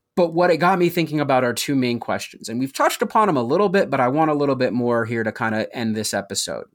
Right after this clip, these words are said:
Number one, for pop culture, 'cause again, this is all fiction. We must stress this is all fiction, or at best a thought exercise in the case of Hobbes. For pop culture, can we even imagine a true utopia for the sake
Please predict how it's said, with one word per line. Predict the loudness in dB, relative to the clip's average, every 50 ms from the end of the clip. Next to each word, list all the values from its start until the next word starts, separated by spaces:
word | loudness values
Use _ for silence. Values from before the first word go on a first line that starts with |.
| _ -8
Number | -4 -4 -2 0 2 0 2
one, | 2 2 0 0 -2 -4 _ _ _ _ _ _ _ -20 -20 -20 -20 _ _ _ _ _
for | _ -4 2 4 4 4 4 2
pop | 0 0 0 0 0 0
culture, | -2 -2 -2 -2 -4 -6 -6
'cause | -4 -2 -2
again, | 0 0 2 0 0 0
this | 0 0 0 0
is | -2 -4 -2 0
all | 2 4 4 4
fiction. | 2 0 -2 -4 -4 -6 -10 -10 -10 -8
We | -6 -2
must | -2 -2 0 0
stress | 0 0 0 0 0
this | -2 -2
is | 0
all | 2 2 2 2
fiction, | 0 -2 -4 -2 -4 -2 -2 -2 -2
or | -2 -2 -2 -2
at | -2 -2 0
best | -2 -2 0 -2 -4
a | -6
thought | -2 0 0 2 2
exercise | 0 -2 -4 -6 -4 -2 -2 -2 -2 -4
in | -6
the | -6 -6
case | -6 -8 -8 -8
of | -6 -2
Hobbes. | 0 0 0 0 -2 -6 -12 -14 -16 -20 -20 -20 -20 -20 -20 -4
For | 0 2 2 2 2
pop | 2 0 0 0 0 -2 -4
culture, | -6 -6 -6 -6 -6 -6 -6 -8
can | -8 -8 -6 -4 -2 2
we | 4 6 6 6 4 2 0 _
even | 2 4 4 4 4 4 2 2 2 0
imagine | 0 0 0 2 2 2 2 2 2 0 -2 -2 -2 -4
a | -6 -6
true | -6 -4 0 2 2 2
utopia | 2 0 -2 -4 -2 -2 -2 -2 0 -2 -2 -2
for | -2 -4 -6
the | -4 -2
sake | -2 0 0 2 0 0 -2